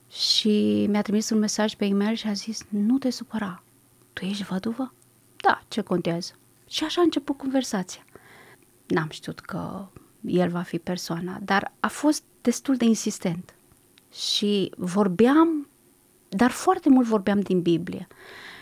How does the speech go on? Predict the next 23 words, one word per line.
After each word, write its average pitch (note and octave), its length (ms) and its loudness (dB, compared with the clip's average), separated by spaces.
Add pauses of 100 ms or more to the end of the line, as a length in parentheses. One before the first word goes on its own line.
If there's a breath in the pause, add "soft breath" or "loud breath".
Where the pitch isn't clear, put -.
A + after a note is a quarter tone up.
(180 loud breath)
Am A3+ 600 2
văzut A#3+ 440 0
în D#4+ 140 10
el C#4+ 360 6 (340)
acea A#3+ 280 2
foame C4+ 560 6
în A3+ 140 2
care A3+ 240 0
vrea A#3 320 2
să D#4+ 180 2
stea D4 240 2
de C4 80 6
vorbă B3 280 4
cu B3 140 -2
cineva, G#3+ 480 2
să-l G#3 220 -2
încurajeze G3 880 2
în C4 140 4
situația A#3+ 460 0
prin A#3+ 180 -4
care A#3 220 -4
trecea A3 420 -8 (160)
și, A#3 720 0